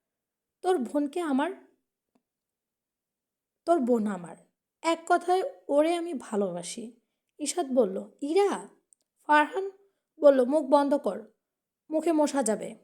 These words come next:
তারপর কাল রাতে ডিস্টার্ব করবে।" ইশাদ ফারহানের দিকে তাকিয়ে বলল, "তুই অফিসে থাকলেই ভালো থাকিস, বাইরে বের হলেই তোর মাথা ঠিক থাকে না।" অর্ণব রেগে বলল,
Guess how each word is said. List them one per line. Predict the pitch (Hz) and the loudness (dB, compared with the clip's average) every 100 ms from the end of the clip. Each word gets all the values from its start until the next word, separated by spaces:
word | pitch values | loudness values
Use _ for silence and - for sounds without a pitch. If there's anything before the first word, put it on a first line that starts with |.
| _ _ | _ _
তারপর | 339 370 427 | -4 0 -2
কাল | 415 302 220 220 | -2 -4 -2 -2
রাতে | 262 277 | -2 -2
ডিস্টার্ব | 294 226 247 - 247 - | -4 -2 -2 -4 -6 -10
করবে।" | 196 202 202 - _ _ _ _ _ _ _ - | -16 -14 -20 -20 _ _ _ _ _ _ _ -10
ইশাদ | 302 359 359 | -2 -2 -2
ফারহানের | 294 269 320 339 | -2 -2 -4 -4
দিকে | 294 339 | -4 -4
তাকিয়ে | 370 277 233 277 | -4 -4 -2 -2
বলল, | 214 202 214 - _ _ _ | 0 -4 -8 -14 _ _ _
"তুই | 440 | 4
অফিসে | 587 339 320 359 381 | 4 2 0 0 0
থাকলেই | 403 392 403 | -2 2 2
ভালো | 254 - 202 | 2 -2 -4
থাকিস, | 208 214 208 - - _ _ _ | -4 -10 -10 -16 -18 _ _ _
বাইরে | 277 311 330 226 - _ _ _ - | -4 -2 -2 -6 -14 _ _ _ -8
বের | 208 294 302 | -2 -2 0
হলেই | 349 339 311 | 0 0 -2
তোর | 320 294 | -4 -2
মাথা | 254 214 233 | -2 -2 -8
ঠিক | - - - | -12 -18 -12
থাকে | 185 180 | -10 -10
না।" | 175 208 _ _ _ _ _ _ - | -14 -16 _ _ _ _ _ _ 0
অর্ণব | 320 339 359 240 | 2 2 0 2
রেগে | 262 254 | 2 4
বলল, | 214 190 190 | 0 -2 -6